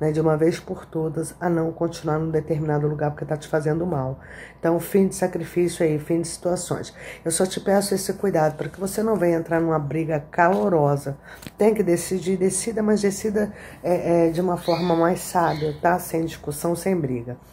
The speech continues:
Você tá se questionando muito o porquê do momento atual, né? Por que você tá passando isso? Não faça isso, simplesmente entrega, tá? Do teu jeito, não vai ser resolvido muita coisa, mas você tem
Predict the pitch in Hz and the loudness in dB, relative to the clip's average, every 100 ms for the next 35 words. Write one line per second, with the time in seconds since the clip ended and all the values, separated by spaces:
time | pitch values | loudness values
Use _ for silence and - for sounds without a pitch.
0 | - - - - - - 170 165 220 214 | -20 -20 -20 -18 -16 -4 -2 2 4 4
1 | - 214 214 202 190 202 196 170 160 147 | 4 2 2 2 2 2 2 2 0 -2
2 | 131 151 175 175 - 185 185 180 175 160 | -6 -8 -8 -10 -2 0 0 0 2 2
3 | 165 170 180 156 123 120 - - - - | 2 -2 2 2 2 -2 -10 -20 -20 -20
4 | - 156 151 - - 180 165 156 - 151 | -6 -6 -6 -12 -4 -2 -2 -4 -4 -2
5 | 143 - 143 135 156 143 - - - - | -2 -2 -4 -2 -4 -6 -12 -20 -20 -4
6 | 202 214 185 175 165 143 123 - - - | -2 2 0 4 2 2 0 -6 -8 -10
7 | - - - - 269 254 202 170 175 190 | -14 -16 -12 0 2 2 2 2 2 2
8 | - 214 208 185 151 139 135 135 - - | 0 -2 4 6 6 4 -2 -6 -14 -20
9 | - - - - 151 165 160 156 - - | -20 -20 -20 -20 -2 2 2 -2 -12 -20
10 | - - - - - 190 254 220 156 165 | -20 -20 -20 -20 -8 -2 2 2 4 6
11 | 202 185 - 151 - - - - - 262 | 6 6 0 -12 -14 -20 -20 -18 -16 -14
12 | 269 240 220 208 262 285 220 190 160 165 | -10 -6 2 6 6 6 4 4 2 -2
13 | 156 151 165 160 147 - 175 170 196 208 | -4 -4 -4 -2 -4 -2 -2 0 -2 -4
14 | 214 254 247 240 233 | -2 -4 0 -2 -2